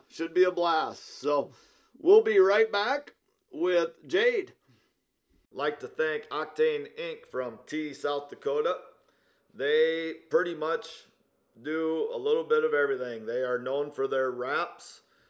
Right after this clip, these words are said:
They wrap golf carts, uh, snowmobiles,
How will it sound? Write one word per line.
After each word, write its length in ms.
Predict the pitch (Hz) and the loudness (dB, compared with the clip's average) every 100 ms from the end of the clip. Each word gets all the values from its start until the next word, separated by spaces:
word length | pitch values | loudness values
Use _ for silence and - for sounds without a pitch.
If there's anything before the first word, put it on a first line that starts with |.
| _ | _
They 220 | 107 120 | -4 -2
wrap 580 | 117 120 143 147 143 - - _ _ _ _ 104 | -2 -2 0 0 -4 -10 -20 _ _ _ _ -2
golf 360 | 147 165 - | 0 0 -2
carts, 520 | - 135 123 110 - 117 | 0 2 2 -2 -10 -8
uh, 340 | 113 117 110 | -8 -6 -8
snowmobiles, 1160 | - 151 175 170 151 139 131 117 110 101 - | -6 0 4 4 4 2 2 0 -2 -4 -12